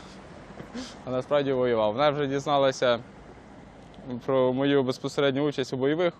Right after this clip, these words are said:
коли я вже вернувся назад після поранень. Я підписав контракт двадцять третьому році, дев'ятого травня. Місяців, напевно, два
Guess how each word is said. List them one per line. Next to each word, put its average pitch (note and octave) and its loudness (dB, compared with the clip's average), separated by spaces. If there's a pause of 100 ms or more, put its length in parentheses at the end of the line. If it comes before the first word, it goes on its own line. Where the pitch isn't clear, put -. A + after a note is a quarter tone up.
коли C3 2
я C3 4
вже C3 0
вернувся B2+ -4
назад A2+ -2 (140)
після A2+ -8
поранень. G#2 -6 (800)
Я C#3+ 2
підписав C3+ -4
контракт C#3+ -2
двадцять A#2+ -4 (600)
третьому B2 0
році, C#3+ -2 (140)
дев'ятого B2 0
травня. G#2+ -6 (1600)
Місяців, C3+ -4
напевно, B2+ -2
два D3+ 2